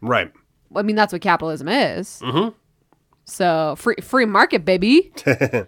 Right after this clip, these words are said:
Speaker 2: gonna give money to whoever we want. <laughs> Uh, Stalin set up the Eastern Bloc, taking over Czechoslovakia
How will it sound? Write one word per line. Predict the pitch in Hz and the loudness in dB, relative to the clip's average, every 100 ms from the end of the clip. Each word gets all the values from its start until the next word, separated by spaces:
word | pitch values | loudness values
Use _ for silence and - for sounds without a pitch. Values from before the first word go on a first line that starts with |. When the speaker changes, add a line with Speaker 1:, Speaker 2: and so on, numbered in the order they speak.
| - | 0
Speaker 2:
gonna | 403 214 | 0 2
give | 185 220 | 0 0
money | 254 262 | 4 4
to | |
whoever | 247 311 311 | 6 6 6
we | 349 | 6
want. | 330 587 - - _ - - - - | 6 6 4 -8 _ -20 -20 -20 -4
<laughs> | 311 214 - 523 - 508 _ _ - - - - | 2 2 2 -4 -4 -10 _ _ -20 -20 -20 0
Uh, | 220 214 247 | 2 4 0
Stalin | - 254 226 294 339 | -2 0 2 0 -2
set | 302 233 | -2 0
up | 208 208 | -2 -4
the | - 190 190 180 - | -12 -12 -10 -12 -8
Eastern | 277 - 240 220 | -8 -4 -4 -4
Bloc, | 175 139 - | -4 -4 -6
taking | - 196 208 185 | -6 -6 -4 -4
over | 190 190 | -2 -2
Czechoslovakia | 190 202 208 - 170 160 170 160 156 175 | -4 -8 -8 -8 -4 -4 -4 -6 -2 -2